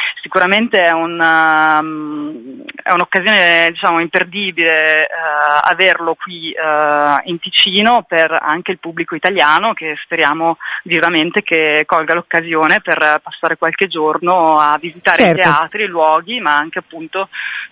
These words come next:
Speaker 1: per, eh, fare conoscenza di quelle che sono, mm, cioè anche generi di messa in scena molto particolari, molto diversi, che in Italia magari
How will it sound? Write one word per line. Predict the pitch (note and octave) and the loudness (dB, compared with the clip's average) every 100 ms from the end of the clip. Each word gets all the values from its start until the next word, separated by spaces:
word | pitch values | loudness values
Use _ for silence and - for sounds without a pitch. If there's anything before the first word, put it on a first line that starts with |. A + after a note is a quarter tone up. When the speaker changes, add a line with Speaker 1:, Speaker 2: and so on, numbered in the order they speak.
| - | -2
Speaker 1:
per, | D#3+ E3+ | 0 2
eh, | F#3+ E3 D#3+ D#3 D3+ D3+ D#3+ | 4 4 4 4 4 4 2
fare | F3+ D#3+ E3 D#3 D3+ D#3 D3+ D3 | 2 2 4 4 4 4 4 2
conoscenza | C#3+ F#3 G#3 F3+ F#3 C4 | 0 0 4 2 2 0
di | G3+ | 0
quelle | - E3+ | -2 0
che | G#3 G3 | 0 -2
sono, | F3 E3+ E3+ D#3+ D#3 D#3 D#3 D#3 D3+ | 0 2 4 4 2 2 4 4 2
mm, | D3+ D3 C#3 F#2 G2+ - - - E3+ - | -2 -6 -8 -8 -12 -12 -4 -4 -4 -4
cioè | - E3 | 2 2
anche | F3 F#3 | 2 -2
generi | E3+ G3 A3 G3 | 0 0 0 -2
di | F3 | -2
messa | F3+ - F3 | -4 -4 -10
in | |
scena | E3+ - A3 F3 | -8 -2 2 2
molto | F3 E3+ F3+ | -2 -8 -6
particolari, | E3+ D#3+ - F3+ G3 | -6 -6 -4 0 0
molto | F#3+ F3 F#3+ | 0 -8 -10
diversi, | F3+ A3 A3 | -2 -2 -2
che | - | -12
in | E3+ | -12
Italia | E3+ F#3+ D3+ E3 F#3 | -4 0 0 0 0
magari | D3+ D#3+ | 0 -2